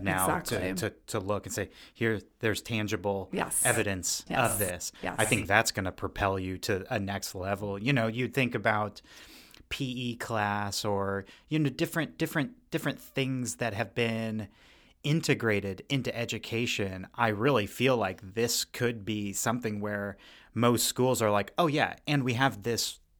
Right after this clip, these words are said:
Speaker 1: this thing, of course, this, you know, kind, Learn Kind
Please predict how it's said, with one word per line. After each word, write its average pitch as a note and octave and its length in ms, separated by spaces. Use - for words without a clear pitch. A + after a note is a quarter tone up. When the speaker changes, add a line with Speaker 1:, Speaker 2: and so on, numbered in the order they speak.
Speaker 1:
this A#2 300
thing, F#2 340
of - 180
course, G#2+ 560
this, - 260
you G#2+ 160
know, F#2 220
kind, G#2+ 400
Learn A#2 300
Kind F2+ 420